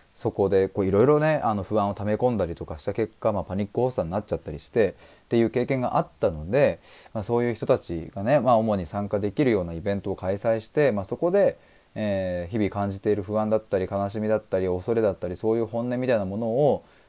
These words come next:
うん、出せる場所を作りたいなと思って。で、まあ、それの資金集めということで、えー、クラファンを立ち上げました。で、あのー、今きっと聞いてくださっている方の中にもね、支援してくださったり、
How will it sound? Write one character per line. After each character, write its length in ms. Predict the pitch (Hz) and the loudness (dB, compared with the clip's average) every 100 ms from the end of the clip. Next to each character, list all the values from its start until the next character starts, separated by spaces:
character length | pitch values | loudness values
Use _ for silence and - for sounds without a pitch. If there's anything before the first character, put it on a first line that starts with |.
| - | -8
う 100 | 101 | -2
ん、 40 | |
出 120 | 98 | 0
せ 120 | 104 | 2
る 80 | 113 | 2
場 100 | 95 | 2
所 220 | 90 98 | 0 -2
を 260 | 95 107 104 | 0 0 -2
作 200 | - - | -2 0
り 80 | 151 | 4
た 120 | 175 | 6
い 60 | 127 | 6
な 100 | 90 | 2
と 80 | 85 | -6
思 120 | 80 | -10
っ 20 | |
て。 220 | - - - _ _ _ _ _ _ _ _ - - - | -12 -12 -12 _ _ _ _ _ _ _ _ -20 -14 4
で、 160 | 156 | 6
ま 100 | 160 | 8
あ、 40 | - | 6
そ 120 | 170 | 4
れ 60 | 175 | 2
の 100 | 170 | 0
資 140 | - | -2
金 240 | 165 160 156 | 0 0 0
集 80 | 127 | -2
め 120 | 95 | -4
と 100 | 87 | -6
い 40 | |
う 20 | |
こ 140 | 82 90 | -8 -8
と 120 | 85 | 0
で、 260 | 127 - - _ _ - | 4 4 2 _ _ -4
え 180 | 101 | -2
ー、 40 | 92 | 0
ク 100 | 110 | 2
ラ 80 | 104 | 2
フ 100 | 104 | 2
ァ 40 | |
ン 120 | 95 | -2
を 40 | 92 | -4
立 220 | 95 - | -8 -2
ち 60 | |
上 80 | 104 | 0
げ 100 | 101 | 0
ま 120 | 104 113 | 0 -2
し 120 | - | -2
た。 160 | 90 - _ - _ _ _ - | -6 -6 _ -20 _ _ _ 2
で、 140 | 131 | 8
あ 120 | 127 120 | 8 8
の 500 | 120 117 117 113 - _ - | 6 4 4 4 0 _ -2
ー、 40 | |
今 160 | 151 117 | 4 4
き 120 | - | 2
っ 20 | |
と 100 | 101 | -4
聞 140 | 104 135 | 0 2
い 20 | |
て 80 | 131 | 4
く 60 | |
だ 100 | 131 | 4
さ 80 | 127 | 4
っ 40 | 135 | 2
て 160 | 110 | 2
い 160 | 98 107 | 2 2
る 100 | 104 | 0
方 180 | 110 107 | -2 -2
の 60 | |
中 220 | 107 - 92 | 0 0 0
に 80 | |
も 100 | 80 | -2
ね、 100 | 87 | -4
支 140 | 101 120 | -2 0
援 140 | 101 | 0
し 80 | - | -2
て 80 | 98 | -2
く 80 | 104 | 0
だ 100 | 110 | 2
さ 80 | 139 | 2
っ 80 | |
た 140 | - 87 | 2 0
り、 200 | 131 | 0